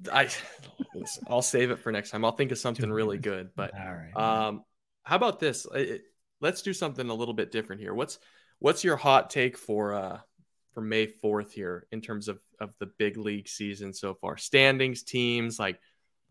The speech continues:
Speaker 1: we're not gonna go into it. We're not gonna expand on it.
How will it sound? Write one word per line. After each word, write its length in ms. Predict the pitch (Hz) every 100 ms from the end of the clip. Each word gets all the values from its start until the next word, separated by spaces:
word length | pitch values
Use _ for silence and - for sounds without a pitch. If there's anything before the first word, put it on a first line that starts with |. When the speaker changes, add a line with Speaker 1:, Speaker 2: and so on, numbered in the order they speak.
| _
Speaker 1:
we're 80 | 117
not 140 | 117 135
gonna 140 | 156
go 200 | 143 135
into 280 | 131 135 131
it. 160 | 131
We're 80 | 107
not 160 | 104 113
gonna 180 | 123 120
expand 680 | 117 - - 113 113 113
on 180 | 113 110
it. 200 | 110 110